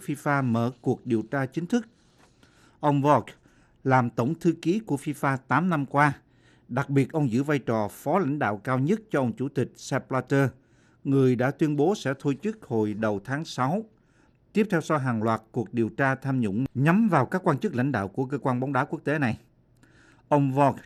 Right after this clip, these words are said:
trước đó phủ nhận mọi hành vi sai phạm. Tố cáo mới nhất là từ ông Benny Allen, một cựu cầu thủ bóng đá và sau đó làm tư vấn trong một thời gian dài liên quan đến việc bán vé và các tour trọn gói cho các sự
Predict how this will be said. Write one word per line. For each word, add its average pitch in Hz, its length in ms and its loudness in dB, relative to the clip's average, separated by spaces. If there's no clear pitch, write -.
trước 185 140 4
đó 160 300 4
phủ 131 240 0
nhận 117 340 2
mọi 110 160 0
hành 110 160 -2
vi 120 180 -2
sai 131 240 -4
phạm. 101 340 -2
Tố 180 120 6
cáo 190 200 2
mới 214 180 4
nhất 226 260 2
là 123 180 2
từ 113 220 0
ông 143 360 -2
Benny 139 320 4
Allen, 135 420 2
một 139 240 2
cựu 135 140 4
cầu 123 160 -2
thủ 123 160 0
bóng 170 220 -2
đá 160 280 -2
và 131 120 0
sau 139 200 -4
đó 135 200 0
làm 110 220 -2
tư 143 260 0
vấn 135 280 0
trong 139 240 -2
một 101 160 -4
thời 107 160 -2
gian 127 240 -2
dài 110 280 0
liên 120 280 -2
quan 120 240 -2
đến 139 160 -4
việc 110 220 -6
bán 127 320 -4
vé 131 400 -2
và 101 140 -4
các 147 200 -10
tour 131 280 0
trọn 101 200 -4
gói 117 320 -2
cho 117 200 -2
các 147 200 -10
sự 107 160 -10